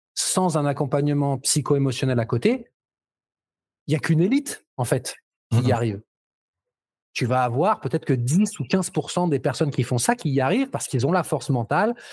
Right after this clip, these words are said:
Speaker 1: parce qu'ils ont le recul, parce qu'ils ont la, la psychologie qui est alignée avec ça, tu vois, de traverser ce, ce, ce, ce, ce, ce changement, euh, euh, physique. Mais on n'est pas tous, euh, nés à la même enseigne et, et, et c'est cool,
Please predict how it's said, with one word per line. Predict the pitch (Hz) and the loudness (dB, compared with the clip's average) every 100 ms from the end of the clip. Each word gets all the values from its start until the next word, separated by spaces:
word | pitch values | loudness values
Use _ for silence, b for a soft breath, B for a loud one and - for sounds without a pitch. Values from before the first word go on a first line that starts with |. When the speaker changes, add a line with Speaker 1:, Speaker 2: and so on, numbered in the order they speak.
| B | B
Speaker 1:
parce | 123 - | -4 -2
qu'ils | 139 123 | -2 0
ont | 160 | 2
le | 156 | 2
recul, | 123 123 123 180 233 233 | 2 0 0 0 2 0
parce | 139 120 | -4 -6
qu'ils | - 131 147 | -2 -2 0
ont | 160 | 0
la, | 127 113 - b b | 0 0 -4 b b
la | 113 | 0
psychologie | - - 175 - 147 139 127 214 | 4 4 4 2 2 2 0 -2
qui | 240 - 120 123 | -2 -4 -2 0
est | 131 | 0
alignée | 151 139 151 170 196 | 0 0 0 0 0
avec | 127 131 | 0 -2
ça, | - 240 | -2 -2
tu | - | -2
vois, | 127 175 - | -4 -4 -2
de | 120 | -2
traverser | 113 - 139 131 - 208 214 | 0 0 0 0 0 0 0
ce, | - 120 | 0 0
ce, | 113 - | 0 0
ce, | 107 - 107 | 0 2 2
ce, | - 110 | 0 0
ce, | - 120 | 2 2
ce | 104 107 | 0 0
changement, | - 120 120 139 131 | -2 0 0 0 0
euh, | 107 113 _ _ _ - | -2 -4 _ _ _ -4
euh, | |
physique. | 107 165 208 240 - b _ _ _ _ _ _ _ _ _ _ _ _ _ - | -2 2 2 0 -6 b _ _ _ _ _ _ _ _ _ _ _ _ _ -4
Mais | 104 | 0
on | 104 | 2
n'est | 107 | 2
pas | 127 | 0
tous, | 120 123 - | 0 -2 0
euh, | 107 104 101 98 95 95 | 2 2 2 2 0 0
nés | 110 113 | 2 2
à | |
la | 104 | 2
même | 107 139 | 0 0
enseigne | 175 302 | 0 0
et, | 165 95 92 123 | 0 -2 -2 0
et, | 139 147 | 2 2
et | 120 | 0
c'est | - | 0
cool, | - 320 | 2 2